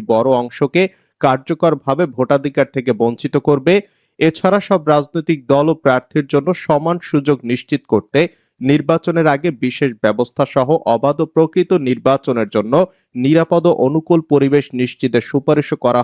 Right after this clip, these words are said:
হয় প্রতিবেদনে। সাংবাদিক, আওয়ামী লীগ সমর্থক, সংখ্যালঘু নেতা, মানবাধিকার কর্মী এবং নাগরিক বা রাজনৈতিক ভিন্নমত প্রকাশকারী অন্যরা যাতে নির্বিচারে গ্রেফতার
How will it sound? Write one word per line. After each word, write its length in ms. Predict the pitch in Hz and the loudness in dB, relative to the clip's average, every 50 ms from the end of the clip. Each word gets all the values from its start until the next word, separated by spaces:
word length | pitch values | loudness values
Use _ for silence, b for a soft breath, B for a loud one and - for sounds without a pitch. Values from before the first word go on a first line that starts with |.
| - | 0
হয় 180 | 131 127 131 127 b b b b b _ | 0 0 0 -2 b b b b b _
প্রতিবেদনে। 640 | - 165 156 - 117 101 98 92 101 98 104 107 110 - _ _ _ _ _ - | 0 0 0 0 -2 -2 0 0 0 0 0 0 -2 -2 _ _ _ _ _ -12
সাংবাদিক, 600 | - - - 170 165 165 160 175 160 165 202 202 - - | -4 -2 0 0 0 0 -2 0 0 0 -2 -2 -2 -2
আওয়ামী 280 | 117 117 120 120 123 | -2 -2 -2 -2 -2
লীগ 160 | 117 120 - - | -2 -2 -2 -4
সমর্থক, 560 | - - 151 156 170 170 - - - 208 208 - | -2 -2 -2 0 0 -2 -2 0 -2 -2 -2 -4
সংখ্যালঘু 720 | - - 147 131 131 117 - 143 123 117 113 110 104 120 | -4 -4 -2 -2 -2 -2 -2 -2 0 0 0 0 -2 -2
নেতা, 320 | 127 120 117 - - 175 180 | 0 0 0 2 2 0 0
মানবাধিকার 720 | 151 123 117 120 117 110 113 110 - 120 - 123 117 113 | 0 -2 -2 0 0 0 0 -2 -2 -4 -2 -2 -2 -2
কর্মী 340 | - - 135 131 139 165 190 | 0 0 0 0 2 2 2
এবং 220 | 165 143 151 135 | 2 2 0 -2
নাগরিক 460 | 117 113 117 117 113 127 156 180 202 165 | -2 -2 -2 -2 0 0 0 0 0 0
বা 100 | - 175 | 0 0
রাজনৈতিক 680 | 139 123 123 131 131 - - 180 185 - 196 180 139 - | 0 2 0 0 -2 -4 -6 -8 -4 -2 -4 -4 -2 -2
ভিন্নমত 440 | 139 143 147 147 151 151 151 143 - _ | -2 -2 0 0 0 0 0 0 -2 _
প্রকাশকারী 640 | - 139 131 - 139 131 - - - 139 139 143 139 - | -2 -2 0 0 -2 -2 -2 -2 0 0 0 0 -2 -2
অন্যরা 420 | 123 123 127 143 151 160 170 190 175 | -2 -2 -2 -2 -2 -2 0 0 0
যাতে 360 | 143 135 123 - 131 131 127 B B B B _ - | 2 0 0 2 0 0 -2 B B B B _ -2
নির্বিচারে 600 | 131 143 156 160 156 175 170 - 185 180 180 170 | 2 2 2 2 2 -2 -2 0 0 0 0 -2
গ্রেফতার 500 | 127 120 135 139 135 _ - 165 170 170 | -2 -2 -2 -2 -2 _ 0 0 0 0